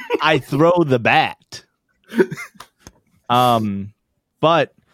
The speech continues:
Speaker 2: we, we got more stories to tell. And if you wanna hear us answer questions such as, "When was your first kiss?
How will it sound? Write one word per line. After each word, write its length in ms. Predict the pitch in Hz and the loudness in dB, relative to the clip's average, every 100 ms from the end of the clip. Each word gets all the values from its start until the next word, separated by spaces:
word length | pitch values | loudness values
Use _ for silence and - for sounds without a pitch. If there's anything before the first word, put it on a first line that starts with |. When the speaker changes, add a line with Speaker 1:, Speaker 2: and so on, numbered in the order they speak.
| _ | _
Speaker 2:
we, 240 | 147 151 175 | -4 0 2
we 40 | |
got 160 | 202 202 | 2 0
more 200 | 170 165 | 0 -2
stories 420 | 135 113 143 101 | -2 -2 0 -2
to 80 | - | -6
tell. 200 | - 87 | -14 -10
And 80 | 92 | -8
if 80 | 95 | -4
you 60 | |
wanna 160 | 123 131 | -2 -2
hear 260 | 113 127 117 | -2 0 0
us 340 | 113 101 - - | -2 -4 -10 -10
answer 320 | 127 117 117 | -8 -6 -4
questions 500 | 123 113 - 107 98 | -2 -2 -2 -6 -4
such 220 | 107 98 | -6 -4
as, 440 | 107 101 95 92 - _ _ _ _ | -4 -2 -4 -10 -18 _ _ _ _
"When 220 | - 131 127 | -4 -2 0
was 160 | 110 | 0
your 120 | 107 | -2
first 360 | 98 120 101 - | -2 0 -2 -4
kiss? 440 | - 123 82 - | -2 -2 -2 -10